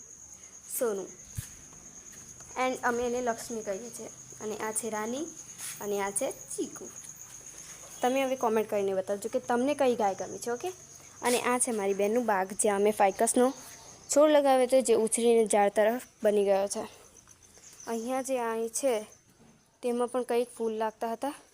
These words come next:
અને આ છે મની પ્લાન્ટ અને આ છે પ્યારી પ્યારી મુંજવેલ, જે તમને ગમતી હશે. આ છે અંદુરીનું ઝાડ, આ છે મીઠો લીમડો, આ છે જાસૂદ, જે જાસૂદ અવળે લાગ્યું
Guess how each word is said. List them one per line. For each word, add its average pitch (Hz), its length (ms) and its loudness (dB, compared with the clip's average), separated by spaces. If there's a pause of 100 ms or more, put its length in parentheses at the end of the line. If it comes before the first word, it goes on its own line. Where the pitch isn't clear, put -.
(960)
અને 208 160 -6 (100)
આ 202 140 -14
છે 226 100 -8 (1400)
મની 202 300 -16
પ્લાન્ટ - 340 -10 (1900)
અને 226 160 -8 (140)
આ 226 140 -8
છે - 100 -12 (120)
પ્યારી 196 360 -10
પ્યારી 220 320 -10
મુંજવેલ, 202 420 -8 (920)
જે 240 160 -8
તમને 240 300 -2
ગમતી 139 380 -4
હશે. 311 120 -4 (200)
આ 202 140 -2
છે - 80 -6 (100)
અંદુરીનું 262 580 0
ઝાડ, 254 180 0 (880)
આ 214 160 -4
છે 226 100 -4 (120)
મીઠો 196 340 -6
લીમડો, 254 320 -4 (500)
આ 220 160 -2
છે 233 100 0 (120)
જાસૂદ, 190 400 -4 (140)
જે 214 80 2 (120)
જાસૂદ 233 400 0
અવળે 214 300 0
લાગ્યું 202 340 -6